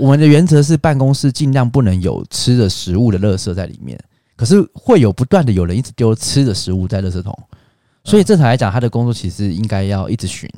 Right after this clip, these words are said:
Speaker 2: 多巡垃圾桶。
Speaker 1: 多，多巡啊，就是你可能一天至少要巡个三次、四次以上。
Speaker 2: 嗯。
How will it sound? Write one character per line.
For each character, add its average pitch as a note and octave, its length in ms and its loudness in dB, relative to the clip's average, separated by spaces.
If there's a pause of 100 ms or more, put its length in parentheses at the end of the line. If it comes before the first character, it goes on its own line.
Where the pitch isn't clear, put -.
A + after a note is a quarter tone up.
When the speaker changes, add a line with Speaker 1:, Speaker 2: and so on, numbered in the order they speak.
(540)
Speaker 2:
多 C3+ 140 -2
巡 C3 200 -8
垃 A#2 100 -8
圾 A2 80 -10
桶。 G#2+ 80 -8
Speaker 1:
多， C#3+ 160 6
多 F3 180 4
巡 F#2 240 -2
啊， F#2 80 -4
就 E3+ 120 0
是 G3 80 2
你 D#3+ 100 0
可 C#3 80 2
能 A#2+ 80 2
一 E3+ 80 -4
天 E3+ 180 0
至 E3 120 -4
少 A2 100 2
要 G#2 80 4
巡 F#2 220 -2
个 F2+ 100 -6
三 A#2+ 260 0
次、 A#2+ 140 -8
四 B2 220 -6
次 A2+ 240 -4
以 G2 240 -10
上。 G2 360 -2 (220)
Speaker 2:
嗯。 E2+ 180 -18